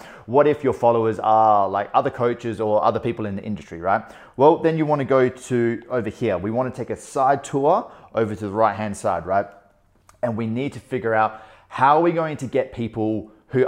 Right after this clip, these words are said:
are our ideal clients into our ecosystem, A K A our social media. How do we get them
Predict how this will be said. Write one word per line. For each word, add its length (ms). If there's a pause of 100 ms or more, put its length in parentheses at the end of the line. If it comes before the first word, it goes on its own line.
are 240
our 0
ideal 360
clients 460 (240)
into 320
our 120
ecosystem, 680
A 140
K 120 (220)
A 140
our 140
social 360
media. 300
How 260
do 80
we 120
get 280
them 200